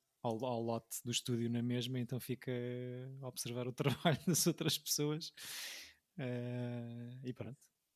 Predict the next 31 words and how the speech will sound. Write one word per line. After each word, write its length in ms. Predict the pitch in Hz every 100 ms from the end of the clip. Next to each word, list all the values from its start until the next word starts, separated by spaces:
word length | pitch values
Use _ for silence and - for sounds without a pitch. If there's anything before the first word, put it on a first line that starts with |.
| _
e 60 | 123
começa 260 | - 104 -
a 40 |
realizar. 440 | 98 104 98 95 110 _ _ _ _ _ _ _
E 60 | 120
tem 240 | - 120
aqui 160 | 120 135
uma 160 | 123
lista 360 | 123 123 - 131 127 131 135 139
interminável 720 | 143 139 135 131 131 135 143 139
de 80 | 131
filmes, 520 | - 135 139 135 -
tanto 240 | 139 127
como 160 | - 135
atriz 260 | - 135 -
como, 220 | 147 135 127 _ _
como 160 | - 104
realizadora, 480 | 110 101 107 113
muita 200 | 123 113
coisa 180 | 117 107
de 40 | 101
televisão 380 | 113 120 123
também. 340 | 117 120 123 135 - - - - - - - - _ _ _ _
Mas, 880 | - 127 131 131 131 131 131 123 123 123
eh, 680 | 127 123 123 123 123 127 139 _ -
pronto, 260 | 196 233
o 40 | -
meu 100 | 196
primeiro 840 | 156 160 156 147 147 139 135 127 135
filme 380 | - 139 143 143
de 360 | 120 120 113